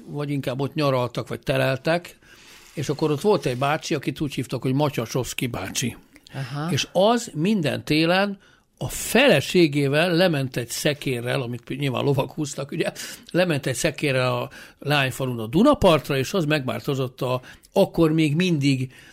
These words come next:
Speaker 1: minden évben zajló Dunába, és akkor apukámnak ez úgy megmaradt a fejébe, hogy elmesélte nekem tizenkét éves kora körül, és akkor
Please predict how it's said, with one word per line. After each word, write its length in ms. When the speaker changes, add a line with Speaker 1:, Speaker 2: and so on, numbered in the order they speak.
Speaker 1:
minden 280
évben 280
zajló 340
Dunába, 580
és 120
akkor 200
apukámnak 1200
ez 120
úgy 100
megmaradt 520
a 180
fejébe, 420
hogy 120
elmesélte 600
nekem 320
tizenkét 500
éves 240
kora 240
körül, 360
és 160
akkor 440